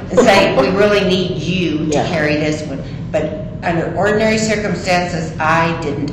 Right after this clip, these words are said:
Speaker 1: ever assign a bill to myself. Always gave it to somebody else, give them the experience, give them whatever. I just didn't feel like it was my role. But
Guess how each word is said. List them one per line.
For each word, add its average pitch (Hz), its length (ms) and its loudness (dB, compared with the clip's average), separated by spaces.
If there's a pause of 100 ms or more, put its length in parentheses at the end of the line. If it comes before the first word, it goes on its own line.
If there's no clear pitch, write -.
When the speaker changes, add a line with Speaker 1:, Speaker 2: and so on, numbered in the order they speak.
(100)
Speaker 1:
ever 160 480 -4
assign 139 560 -4
a - 40 -6
bill 135 340 -4
to 143 140 -8
myself. 131 560 -6 (560)
Always 170 480 2 (100)
gave 151 240 -2
it 160 200 -2
to - 160 -6
somebody 170 640 -2
else, 147 480 -4 (260)
give 160 240 -4
them 170 320 2
the 175 200 -4
experience, 147 960 -6 (360)
give 147 280 -6
them 151 540 -2
whatever. 139 680 -2 (360)
I - 100 -2
just 196 240 -6
didn't 226 180 -6
feel 220 200 -2
like 196 200 0 (520)
it 190 180 -2
was 190 180 -4
my 180 240 -2
role. 185 240 0 (360)
But - 400 2